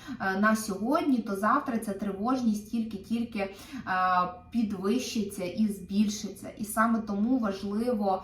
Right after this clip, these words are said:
е, опиратися і вчитись опиратися на свої відчуття, на свої емоції і потреби.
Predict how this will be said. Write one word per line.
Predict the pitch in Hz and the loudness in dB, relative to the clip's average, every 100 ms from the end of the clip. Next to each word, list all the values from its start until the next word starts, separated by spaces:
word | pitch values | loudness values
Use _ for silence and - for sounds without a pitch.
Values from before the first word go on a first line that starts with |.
| - 277 | -8 -12
е, | 220 190 190 185 214 | -2 2 4 4 2
опиратися | 247 226 208 214 240 247 220 - 196 | 2 4 6 8 8 6 0 -2 -2
і | |
вчитись | 190 - 247 240 220 - | -4 -4 -6 -2 -4 -4
опиратися | 190 - 190 208 226 208 - | -6 -2 4 4 4 -2 -6
на | 180 190 | -8 -8
свої | - 190 196 220 | -6 -4 2 4
відчуття, | 202 - 190 - 208 233 | 4 -2 -10 -2 2 4
на | 220 | 2
свої | - 185 185 202 | -2 -8 -4 0
емоції | 185 190 202 208 - 180 | 0 -2 -4 -4 -6 -10
і | - | -10
потреби. | 180 185 185 208 - | -10 -8 -8 -8 -12